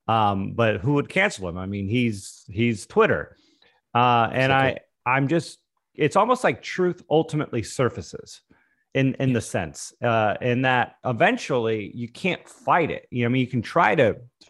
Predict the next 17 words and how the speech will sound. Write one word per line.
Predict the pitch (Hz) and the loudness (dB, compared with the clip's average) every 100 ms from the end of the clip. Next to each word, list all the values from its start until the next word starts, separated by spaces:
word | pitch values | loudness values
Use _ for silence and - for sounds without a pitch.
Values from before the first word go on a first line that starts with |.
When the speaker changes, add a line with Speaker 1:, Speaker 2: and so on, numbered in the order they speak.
| - | -4
Speaker 1:
fight | 113 107 | -2 0
it | 104 - 120 | -2 -4 -4
until | 113 - 151 131 117 - _ _ _ - | -4 0 4 4 2 -4 _ _ _ 0
it | 123 | 4
overwhelms, | 139 123 120 107 160 135 110 107 _ _ _ _ | 6 4 2 4 2 2 -2 -10 _ _ _ _
uh, | - 107 98 | 0 0 0
your | 113 113 | 0 0
censorship, | - 185 147 113 - 110 - | 0 0 0 -4 -2 -2 -2
and, | 101 104 - | -4 -6 -4
and | 113 120 | -2 0
then | 123 | 0
you | 110 | 0
just | 104 95 - _ _ _ - | -2 -4 -10 _ _ _ -4
embrace | 117 98 123 156 - | -2 2 4 2 2
it | 107 101 | 0 0
and, | 101 98 - | -2 -6 -6
and | 104 101 98 95 | -4 -4 -4 -8